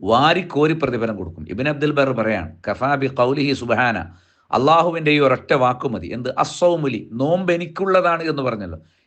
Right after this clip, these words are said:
യഥാർത്ഥത്തിൽ നമ്മളെല്ലാ ഇബാദത്തുകളും അള്ളാഹുവിനുള്ളത് തന്നെയാണ്. എന്നിട്ടും നോമ്പിനെ കുറിച്ച് അള്ളാഹു അത് പ്രത്യേകം എടുത്തു പറഞ്ഞിട്ടുണ്ടെങ്കിൽ ഫളലൻ ലിസ്വിയാം അലാ സാഇറിൽ ഇബാദാത്ത്, മറ്റ് ഇബാദത്തുകൾക്കുമേൽ അതിൽ നിന്ന് വ്യത്യസ്തമായി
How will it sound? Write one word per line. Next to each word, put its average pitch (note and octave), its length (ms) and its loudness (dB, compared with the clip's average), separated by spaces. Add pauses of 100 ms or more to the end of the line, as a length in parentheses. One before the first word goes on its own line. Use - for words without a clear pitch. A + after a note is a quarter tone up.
(140)
യഥാർത്ഥത്തിൽ C#3 460 -2
നമ്മളെല്ലാ D#3 520 0
ഇബാദത്തുകളും D3 680 0
അള്ളാഹുവിനുള്ളത് C#3 640 2
തന്നെയാണ്. A2+ 380 -2 (300)
എന്നിട്ടും E3 400 -2
നോമ്പിനെ F3 360 0
കുറിച്ച് D3 340 -4
അള്ളാഹു C3+ 420 2
അത് C3 100 0
പ്രത്യേകം B2 520 -2
എടുത്തു G#2+ 240 -6
പറഞ്ഞിട്ടുണ്ടെങ്കിൽ G#2+ 580 -4
ഫളലൻ G#2+ 440 -2
ലിസ്വിയാം B2+ 680 -4
അലാ G2+ 160 -4
സാഇറിൽ G2+ 500 -8
ഇബാദാത്ത്, D#2+ 520 -8 (440)
മറ്റ് D3 320 0
ഇബാദത്തുകൾക്കുമേൽ B2 1200 0
അതിൽ B2 240 -2
നിന്ന് A#2+ 200 -4
വ്യത്യസ്തമായി F#2+ 800 -6